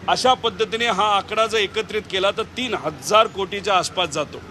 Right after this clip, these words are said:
आता आम्हाला हाच प्रश्न आहे, याच्यामध्ये सगळे डॉक्युमेंट इथं आहेत जे मी पत्रकारांना देईल.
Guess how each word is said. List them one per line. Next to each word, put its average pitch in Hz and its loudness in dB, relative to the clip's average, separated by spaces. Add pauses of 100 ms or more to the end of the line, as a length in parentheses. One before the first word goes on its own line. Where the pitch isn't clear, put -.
(600)
आता 165 4
आम्हाला 220 4
हाच 220 4
प्रश्न 226 -4
आहे, 180 2 (720)
याच्यामध्ये 233 2
सगळे 214 2
डॉक्युमेंट 233 -2
इथं 208 -2
आहेत 233 2
जे 208 -2
मी 220 -2
पत्रकारांना 214 0
देईल. 208 -2